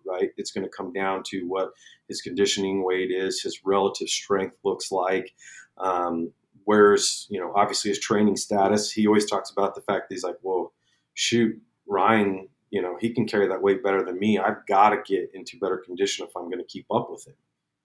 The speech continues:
Right. And so those are kind of the little things that, that we're, you know, gathering and bringing back. And so, like, at Bailey, for example, um,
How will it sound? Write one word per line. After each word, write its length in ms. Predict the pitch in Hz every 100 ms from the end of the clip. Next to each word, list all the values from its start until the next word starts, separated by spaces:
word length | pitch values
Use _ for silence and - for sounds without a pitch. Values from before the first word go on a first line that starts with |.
| -
Right. 380 | 87 90 90 -
And 120 | 98
so 440 | 92 - 104 101 - - - - -
those 260 | 131 151
are 80 | 147
kind 240 | - 135 127
of 80 |
the 80 | 113
little 360 | 107 107 113 107
things 480 | - 107 104 98 -
that, 320 | 98 95 - -
that 180 | 104 -
we're, 300 | 98 92 - _
you 140 | 107 95
know, 180 | 87 -
gathering 520 | 101 101 107 104 95
and 140 | 92 90
bringing 400 | 95 95 90 85
back. 540 | 95 101 107 98 -
And 180 | 92 92
so, 240 | - 95
like, 220 | 95 92 104
at 200 | - -
Bailey, 400 | 92 117 120 104
for 200 | - 98
example, 720 | 90 92 92 95 - 101 101 - - - _ -
um, 500 | 95 92 87 87